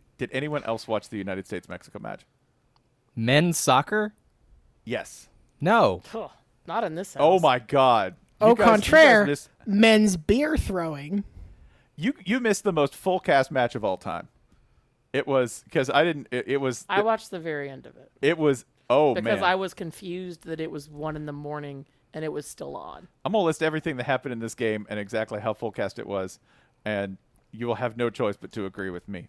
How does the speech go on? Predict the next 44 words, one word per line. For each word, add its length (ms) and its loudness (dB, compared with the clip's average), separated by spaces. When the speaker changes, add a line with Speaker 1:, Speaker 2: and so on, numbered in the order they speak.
Speaker 1:
Because, 540 -6
one, 340 0
United 340 -2
States 240 -6
men's 240 -2
team, 360 -8
when 120 -2
did 80 -4
they 100 -2
give 180 0
up 100 -2
the 60 -20
first 280 -6
goal? 260 2
They 100 0
gave 160 4
up 140 2
the 60 -10
first 300 -4
goal 360 2
in 180 0
the 120 0
second 520 -2
minute. 460 -8
Like, 300 2
and 280 6
here 200 4
we 100 -2
go. 220 4
And 280 8
we're 140 8
down 420 6
<laughs> 140 2
one 220 2
oh. 400 4
Oh, 640 4
God. 440 0
Yeah. 280 0
Down 260 4
one 160 4
oh 380 4
in 80 -8
the 80 -6
second 360 -6